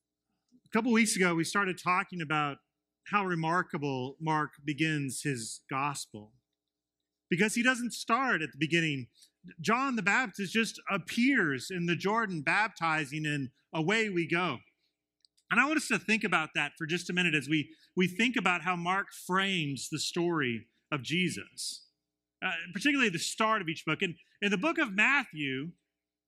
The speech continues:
Jesus begins by climbing a mountain, which should remind us a little bit of Moses. And he begins probably one of the most famous parts of the New Testament, the Sermon on the Mount, in which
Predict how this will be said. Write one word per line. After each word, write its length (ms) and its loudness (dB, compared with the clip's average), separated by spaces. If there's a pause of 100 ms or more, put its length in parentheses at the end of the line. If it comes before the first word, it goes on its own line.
(480)
Jesus 400 4
begins 540 0
by 320 0 (160)
climbing 640 0
a 80 -6
mountain, 580 0
which 300 -2 (160)
should 260 0
remind 500 2
us 160 -2
a 60 -4
little 240 0
bit 140 0
of 120 -2
Moses. 680 0
And 180 0 (340)
he 80 4
begins 380 2 (220)
probably 480 0
one 160 0
of 60 -2
the 40 -4
most 400 -2
famous 560 0 (100)
parts 460 0
of 80 -6
the 80 -4
New 140 -2
Testament, 720 -4 (240)
the 80 -2
Sermon 340 2
on 140 0
the 80 -4
Mount, 680 -2
in 120 -4
which 340 0